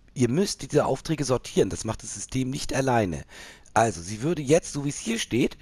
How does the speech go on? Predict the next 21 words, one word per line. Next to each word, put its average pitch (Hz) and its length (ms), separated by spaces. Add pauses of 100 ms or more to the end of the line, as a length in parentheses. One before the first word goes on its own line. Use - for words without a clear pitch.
(360)
in 123 160
Hamburg 180 280
beladen, 110 580
nach 131 160
Bremen 151 360
fahren, 98 420 (920)
dann 139 200
wieder 196 180
nach 98 120
Hamburg 92 300
fahren 117 360 (640)
und 170 320
dann 139 220
nach 165 160
Hannover. 190 520 (520)
Was 110 200
natürlich 127 280
Blödsinn 95 320
ist. - 160
Das - 120
heißt, 123 340